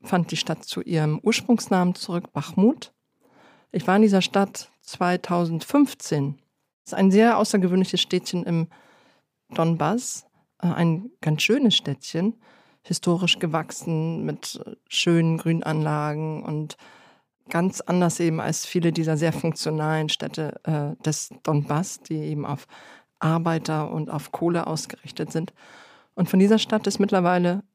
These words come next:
nichts mehr übrig. Und das liegt eben an den Wagner-Söldnern, an Jewgeni Prigozhin, der ein gutes Dreivierteljahr lang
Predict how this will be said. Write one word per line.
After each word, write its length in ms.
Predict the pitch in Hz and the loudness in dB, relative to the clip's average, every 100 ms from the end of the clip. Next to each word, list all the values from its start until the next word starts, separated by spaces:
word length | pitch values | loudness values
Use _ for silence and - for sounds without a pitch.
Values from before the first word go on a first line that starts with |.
| _ | _
nichts 400 | 170 160 - - | 2 2 -2 -2
mehr 220 | 160 160 | 0 0
übrig. 600 | - 156 - - - - - | -4 -6 -6 -12 -12 -14 -4
Und 320 | 151 - - | -4 -4 -6
das 180 | 170 - | -4 -2
liegt 200 | - 180 | -2 0
eben 200 | 175 170 | 0 2
an 60 | |
den 180 | 160 147 | 0 0
Wagner-Söldnern, 800 | 147 175 180 175 185 190 185 202 - - _ _ _ _ | 0 0 -2 0 -2 -2 -6 -8 -14 -20 _ _ _ _
an 80 | 165 | 2
Jewgeni 340 | 160 170 165 | 2 2 2
Prigozhin, 600 | 160 151 156 160 180 226 - _ _ _ _ _ _ _ _ - | 2 0 2 2 2 2 -2 _ _ _ _ _ _ _ _ 0
der 360 | 160 156 160 - _ _ _ _ _ | 2 2 0 -8 _ _ _ _ _
ein 220 | 160 160 | -2 0
gutes 320 | 160 160 214 | -2 0 -2
Dreivierteljahr 680 | - 160 170 - 202 165 143 | 0 -2 -2 0 2 2 2
lang 280 | 151 165 | 2 -2